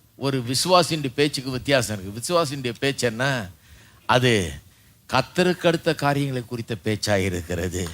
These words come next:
பேச்சே கொஞ்ச நேரம் ஒரு ஆள்கிட்ட பேசினாலே இவனுடைய எசன்ஸ் என்னன்னு புரிஞ்சுக்கலாம். இந்த ஆள் யாரு,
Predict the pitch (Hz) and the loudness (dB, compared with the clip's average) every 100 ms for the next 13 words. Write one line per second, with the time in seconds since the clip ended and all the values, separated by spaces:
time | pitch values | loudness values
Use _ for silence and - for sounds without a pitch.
0 | - - - - _ - 180 226 240 - | -12 -20 -20 -20 _ 2 6 6 4 4
1 | 247 226 - 156 147 151 175 214 175 147 | 4 4 2 0 2 2 4 4 4 4
2 | 156 180 147 117 - 175 - 151 139 139 | 2 2 -2 -6 2 2 2 2 2 2
3 | 135 101 82 - - - - 117 117 110 | 0 -2 -6 -14 -20 -16 -6 -4 -2 0
4 | 110 110 180 147 131 131 127 104 110 101 | 0 2 2 2 0 0 -2 -4 -6 -6
5 | 85 76 78 _ _ - 101 101 120 156 | -8 -10 -14 _ _ -12 -6 2 2 4
6 | 117 120 113 | 2 2 2